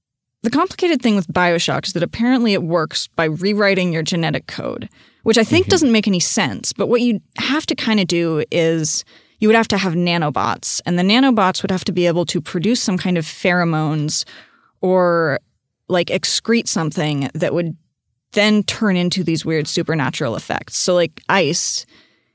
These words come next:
Speaker 1: you could have something that would produce a ton of something that's like desalinated sweat and then hypercool it and then somehow create some kind of kinetic power that would pow-,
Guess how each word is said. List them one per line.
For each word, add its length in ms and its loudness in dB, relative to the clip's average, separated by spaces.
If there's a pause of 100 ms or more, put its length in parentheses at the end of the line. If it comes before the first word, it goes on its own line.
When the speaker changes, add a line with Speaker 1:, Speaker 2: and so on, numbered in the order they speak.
(160)
Speaker 1:
you 200 0
could 340 0
have 340 0
something 600 0
that 180 0
would 220 -2
produce 560 0
a 80 -2
ton 340 0
of 140 0
something 480 2
that's 240 -2
like 360 0
desalinated 760 0
sweat 420 -4 (560)
and 140 2
then 120 2
hypercool 840 0
it 140 -2 (180)
and 240 0
then 540 2
somehow 760 2 (580)
create 360 0
some 120 0
kind 200 0
of 80 -6
kinetic 440 0
power 300 -2
that 100 -4
would 180 -6
pow-, 240 -4